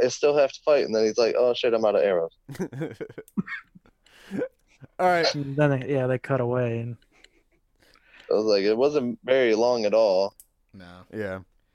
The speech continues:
Speaker 2: All right, Tivish, your thoughts on that whole? <laughs> I got
Speaker 3: I
Speaker 2: so much.
Speaker 3: You know, I, I'm the optimist of the. I, I loved it. I absolutely loved every second of that. I watched that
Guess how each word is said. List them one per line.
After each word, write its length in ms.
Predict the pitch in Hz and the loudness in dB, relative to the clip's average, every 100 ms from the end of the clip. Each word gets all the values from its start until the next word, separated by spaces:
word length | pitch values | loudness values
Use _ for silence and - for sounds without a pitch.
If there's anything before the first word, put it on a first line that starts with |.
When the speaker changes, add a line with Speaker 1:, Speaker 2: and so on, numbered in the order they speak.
| _ _ _ _ _ _ _ _ _ _ _ - | _ _ _ _ _ _ _ _ _ _ _ -2
Speaker 2:
All 80 | 165 | 0
right, 160 | 160 | 0
Tivish, 400 | - 185 190 196 | -2 -2 0 0
your 100 | 175 | 0
thoughts 360 | 180 202 190 - | -2 0 -2 -2
on 200 | 190 185 | -4 -4
that 160 | 185 190 | -6 -6
whole? 420 | 190 185 190 175 _ _ - - - _ | -6 -6 -8 -12 _ _ -20 -20 -20 _
<laughs> 640 | _ _ _ _ _ _ - | _ _ _ _ _ _ -16
I 20 | |
got 160 | 131 156 | -4 2
Speaker 3:
I 220 | 160 156 | 4 2
Speaker 2:
so 140 | 151 | 0
much. 400 | 98 87 - - _ _ _ - - 143 - - - - - - | -14 -20 -20 -20 _ _ _ -20 -12 -12 -12 -18 -20 -20 -20 -4
Speaker 3:
You 120 | 156 | 2
know, 300 | 156 143 131 - _ _ - _ _ - | 4 4 2 -2 _ _ -20 _ _ -4
I, 220 | 135 156 - - _ - | 2 4 2 -10 _ -4
I'm 200 | 135 151 | 0 2
the 120 | 147 | 4
optimist 600 | 139 135 139 131 120 - | 4 4 0 -2 -2 -2
of 160 | 120 110 | -4 -2
the. 360 | 120 131 127 - - | -2 0 -2 -4 -2
I, 100 | 139 | 0
I 20 | |
loved 360 | 139 120 104 98 | 2 0 0 -8
it. 140 | - - _ _ 139 | -14 -18 _ _ 0
I 160 | 156 | 4
absolutely 560 | 131 127 - 123 117 120 | 4 0 -4 -6 -2 -2
loved 320 | 123 120 120 | 0 -2 -2
every 240 | 123 127 127 | -4 -2 -4
second 340 | 131 113 117 | -4 -4 -6
of 60 | 113 | -6
that. 240 | 113 113 _ - - - - - - | -8 -10 _ -20 -20 -20 -20 -20 -2
I 100 | 135 | 2
watched 300 | 143 151 - | 6 4 4
that 280 | 151 147 160 | 4 4 2